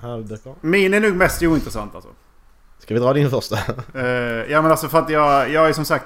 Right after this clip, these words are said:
Speaker 2: jag har ju lyssnat på särskilt en serie. Och det är Silveröd-serien.
Speaker 1: Mm.
Speaker 2: Så
Speaker 1: Mm.
Speaker 2: därför så blir ju, eh, den, den är liksom...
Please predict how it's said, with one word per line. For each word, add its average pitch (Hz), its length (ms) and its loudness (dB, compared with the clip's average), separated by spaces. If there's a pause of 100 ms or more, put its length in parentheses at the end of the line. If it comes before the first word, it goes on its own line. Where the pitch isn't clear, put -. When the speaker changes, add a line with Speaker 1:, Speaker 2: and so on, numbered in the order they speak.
Speaker 2:
jag 160 120 2
har 170 60 6
ju 170 120 4
lyssnat 143 480 -6
på 127 280 -6 (260)
särskilt 151 460 0
en 113 340 -6 (320)
serie. 101 400 -14 (460)
Och 131 80 -10
det 131 60 -2
är - 20 -2
Silveröd-serien. 101 760 -8 (680)
Speaker 1:
Mm. - 0 -
Speaker 2:
Så 95 60 -18 (100)
Speaker 1:
Mm. 104 40 -14
Speaker 2:
därför 139 460 -2
så 147 140 -10
blir 123 220 -4
ju, 117 560 -6
eh, 101 60 -12 (240)
den, 120 340 -8
den 131 280 -4
är 147 100 -2
liksom... 117 320 -4